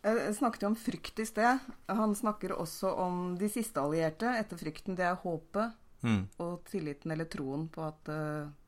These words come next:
Speaker 1: det kan gå bra. Så det, mm, det er jo ikke bare troen,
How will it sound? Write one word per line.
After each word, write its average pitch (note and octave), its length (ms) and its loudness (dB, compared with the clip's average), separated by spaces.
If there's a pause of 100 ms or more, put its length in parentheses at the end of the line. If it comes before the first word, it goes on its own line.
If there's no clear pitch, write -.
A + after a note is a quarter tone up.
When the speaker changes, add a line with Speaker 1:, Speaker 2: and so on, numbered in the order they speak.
(360)
Speaker 1:
det E3+ 100 -4
kan D3+ 180 -2
gå D#3 120 -2
bra. D3+ 220 0 (840)
Så F3 140 -8
det, F3 120 0 (400)
mm, E3+ 460 -4 (880)
det F3 40 -6
er E3 120 6
jo D3+ 80 2
ikke G3 160 -8
bare F3 500 0 (960)
troen, G3+ 640 2